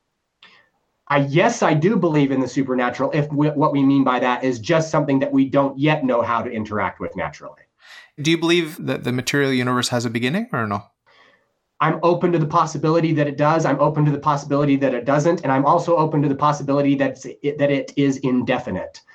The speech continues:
Speaker 1: eh, which is kind of a strange idea, but I'm open to that.
Speaker 2: Okay. The basic question I'm getting at here is, does God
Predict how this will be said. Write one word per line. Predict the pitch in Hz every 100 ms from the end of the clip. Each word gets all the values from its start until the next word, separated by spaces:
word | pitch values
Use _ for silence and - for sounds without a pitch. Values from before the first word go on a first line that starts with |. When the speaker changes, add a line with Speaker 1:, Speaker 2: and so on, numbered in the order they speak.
| - - -
Speaker 1:
eh, |
which | 123 135 135
is | 131
kind | - 147
of | 135
a |
strange | 117 - 139 135 127
idea, | 117 110 113 113 113 - _ -
but | 101 117 110 -
I'm | 113 110
open | 117 107 92
to | 90
that. | 82 -
Speaker 2:
Okay. | - - - - _ -
The |
basic | 143 170 165
question | - 151 139 143
I'm | 127
getting | 127 131
at | 123 120 120
here | 127 120
is, | - 123 120 120 - - - _ _ _ _ _ _
does | 147 135
God | 147 143 147 151 147